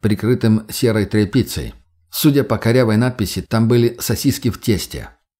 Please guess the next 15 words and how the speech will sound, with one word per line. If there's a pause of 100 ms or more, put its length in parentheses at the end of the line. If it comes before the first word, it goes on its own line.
(120)
Городовая
стража
набиралась
из
мобилизованных
на
время
работяг, (280)
освобожденных
от
смен
на
мануфактурах
и
фабриках.